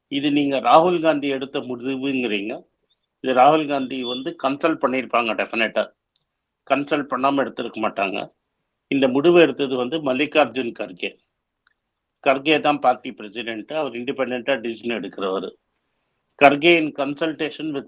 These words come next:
senior leadership தான் இந்த டிசிஷன் எடுத்திருக்கிறார். So, இது வந்து நம்மளே ஒரு பிம்பத்தை கிரியேட் பண்ணக்கூடாது. கி-, வந்து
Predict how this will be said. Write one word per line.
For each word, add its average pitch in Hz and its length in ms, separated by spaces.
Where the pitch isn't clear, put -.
senior 143 320
leadership 120 560
தான் 143 140
இந்த 131 160
டிசிஷன் 110 420
எடுத்திருக்கிறார். 92 680
So, 151 220
இது 135 260
வந்து 139 320
நம்மளே 139 380
ஒரு 156 200
பிம்பத்தை 143 400
கிரியேட் 143 300
பண்ணக்கூடாது. 120 580
கி-, 147 140
வந்து 135 320